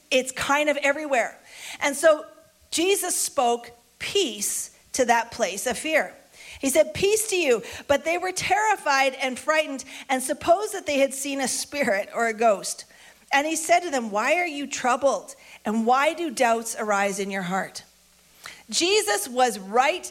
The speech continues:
there with them. And they're like, "Nah, it's a ghost. Can't be God because we're afraid. Can't be God because we're doubting. Can't be Jesus." Let me tell you, if there's been fear this year,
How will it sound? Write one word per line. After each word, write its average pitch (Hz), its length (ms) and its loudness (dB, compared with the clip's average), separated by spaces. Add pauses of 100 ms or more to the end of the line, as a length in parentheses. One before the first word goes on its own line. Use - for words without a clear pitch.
there 233 680 2
with 254 320 0
them. 202 380 -2 (400)
And 254 180 0
they're 254 140 2
like, 220 200 0
"Nah, 240 320 2 (220)
it's - 100 -10
a 220 40 -12
ghost. 220 500 -2 (2000)
Can't 339 300 4
be 427 100 -2
God 285 300 2
because 277 300 0
we're 277 180 4
afraid. 208 520 -4 (500)
Can't 403 340 2
be 466 140 -2
God 381 260 2
because 320 280 -4
we're 285 120 -4
doubting. 247 480 0 (480)
Can't 370 400 2
be 330 380 -2 (100)
Jesus." 285 600 -4 (520)
Let 381 200 2
me 427 100 2
tell 339 240 4
you, 311 80 -2
if - 140 -4
there's 330 240 0
been 359 240 0
fear 294 420 -2
this 294 260 -4
year, 285 400 2